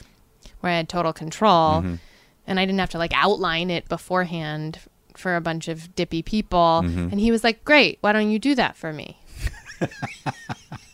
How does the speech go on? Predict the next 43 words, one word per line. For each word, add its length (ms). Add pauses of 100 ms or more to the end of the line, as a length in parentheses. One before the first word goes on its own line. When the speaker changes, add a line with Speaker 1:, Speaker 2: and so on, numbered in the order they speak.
(100)
Speaker 1:
And 120
I 180
was 160
like, 220
"What?" 380
Well, 120
I'm 160
just, 220
you 100
know, 220
and 160
then 100
it 120
is 180
my, 240
like, 160
self. 240
I 120
was 120
like, 140
"But 100
I'm 200
just, 220
like, 220
this 240
young 320
Speaker 2:
<laughs> 60
Speaker 1:
woman. 340
Like, 160
who 160
would 120
Speaker 2:
Uh-huh. 120
Speaker 1:
hire 200
me 120
to 100
do," 120
you 200
know? 120
Speaker 2:
Uh-huh. 80
Speaker 1:
And 80
he 120
was 100
like, 180